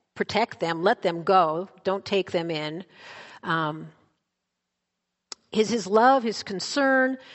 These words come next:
his display of looking out for them no matter what. And we are like, he takes care of us like that.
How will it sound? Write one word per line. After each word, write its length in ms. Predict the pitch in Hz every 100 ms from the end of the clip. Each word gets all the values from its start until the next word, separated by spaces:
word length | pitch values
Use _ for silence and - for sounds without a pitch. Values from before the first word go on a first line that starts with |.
| - -
his 220 | 208 -
display 600 | 185 - 233 233 240 233
of 220 | 196 190
looking 500 | 190 233 254 247 233
out 300 | 214 214 -
for 160 | - 208
them 180 | 202
no 160 | 196 185
matter 320 | 180 180 175
what. 260 | 165 151 -
And 320 | 214 214 208
we 260 | 262 370 370
are 100 | 349
like, 280 | 330 320 -
he 160 | 302
takes 320 | - 339 339 -
care 240 | 339 320
of 80 | 302
us 260 | 294 -
like 240 | 214 180 -
that. 480 | 175 165 156 -